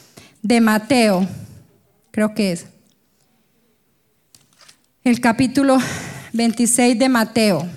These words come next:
Déjeme lo busco un segundito. Am, el Señor,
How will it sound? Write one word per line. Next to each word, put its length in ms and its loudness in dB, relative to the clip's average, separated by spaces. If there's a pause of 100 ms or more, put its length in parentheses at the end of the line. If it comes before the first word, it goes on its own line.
(1800)
Déjeme 240 0
lo 120 0
busco 240 -4
un 40 -2
segundito. 560 -4 (600)
Am, 480 2 (320)
el 140 2
Señor, 640 4